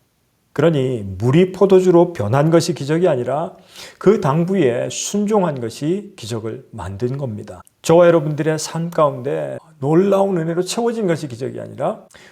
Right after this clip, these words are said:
우리가 은혜 받은 것이 바로 기적이라는 것이죠. 오늘 말씀에도 아구까지 채우라고 요구하십니다. 하나님은 넉넉히 채우는 분입니다. 넉넉할 때 잔치는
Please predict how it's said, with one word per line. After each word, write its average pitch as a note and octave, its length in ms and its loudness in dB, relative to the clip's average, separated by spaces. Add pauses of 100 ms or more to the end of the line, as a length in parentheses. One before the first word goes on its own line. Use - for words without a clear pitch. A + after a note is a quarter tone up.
우리가 F3 600 0
은혜 F#3 320 0
받은 G3 380 -2
것이 A2+ 400 -6
바로 A2+ 480 -14
기적이라는 A2+ 560 -12
것이죠. - 440 -18 (960)
오늘 B2 180 -6
말씀에도 B2 520 -6
아구까지 C#3 680 0
채우라고 C#3+ 460 -2
요구하십니다. B2 720 -6 (180)
하나님은 F3 400 0
넉넉히 E3+ 460 -2
채우는 D3 340 -8
분입니다. A2 540 -16 (640)
넉넉할 D3+ 540 -4
때 A#2+ 340 -4 (160)
잔치는 A#2 640 -12